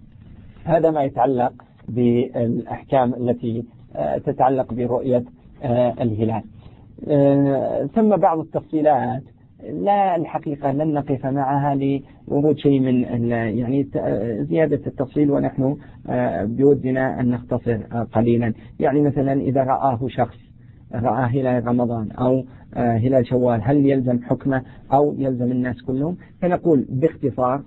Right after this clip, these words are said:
وإلا فالمقام يعني ربما يكون في شيء من التفصيل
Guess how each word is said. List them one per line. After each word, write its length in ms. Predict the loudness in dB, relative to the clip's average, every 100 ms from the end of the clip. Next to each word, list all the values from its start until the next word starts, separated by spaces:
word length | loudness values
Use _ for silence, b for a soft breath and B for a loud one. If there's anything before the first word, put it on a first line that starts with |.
| -4
وإلا 420 | -2 0 0 0
فالمقام 560 | -2 -2 0 0 -2 -2
يعني 220 | -4 -4
ربما 380 | -2 -2 0 -2
يكون 260 | -2 -4 -4
في 140 | -4
شيء 180 | -4 -2
من 140 | -2
التفصيل 560 | -4 -6 -2 2 2